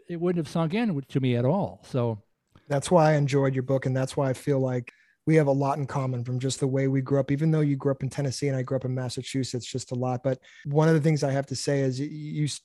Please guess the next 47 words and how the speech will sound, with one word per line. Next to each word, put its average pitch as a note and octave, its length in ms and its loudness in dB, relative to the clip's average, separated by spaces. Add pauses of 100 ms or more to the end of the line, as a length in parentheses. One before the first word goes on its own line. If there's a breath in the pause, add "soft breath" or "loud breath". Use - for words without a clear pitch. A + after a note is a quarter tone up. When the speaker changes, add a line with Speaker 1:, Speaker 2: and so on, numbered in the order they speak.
Speaker 2:
you D3 120 -2
know, C3 100 0
you C3+ 180 0
were E3 80 4
somebody D3+ 400 2
that, B2+ 300 -2 (500 soft breath)
that C3+ 160 0
took - 240 0
that B2 180 0
risk, A#2 460 -8 (120)
that, C3+ 280 -2
you C#3+ 100 -4
know, C3 440 -2
that, C3+ 240 0 (140)
that C#3 180 -2
went C3+ 160 0
out D3 240 0
there. A#2 360 -2 (380 soft breath)
And C3 720 -2
when C#3+ 240 -2
you C3+ 80 2
had D#3 260 2
those C#3 200 0
hard C3+ 240 -2
moments, C3+ 400 -2
you C3+ 100 0
just, C3 260 -6
you C3+ 80 -2
just B2+ 200 -6
pushed - 240 -4
through B2+ 160 0
'em A#2+ 80 -4
and A#2+ 100 -2
you B2 80 -2
talked B2 300 -6
about B2 240 -4
all A#2+ 160 -4
that. A#2+ 260 -4
So B2+ 300 0 (240 loud breath)
there's D#3+ 180 4
so G3+ 300 6
much G#3+ 260 6
more D3 460 4 (460 soft breath)
in E3 120 6
your E3 120 8
book. C#3+ 440 4
And D3+ 240 2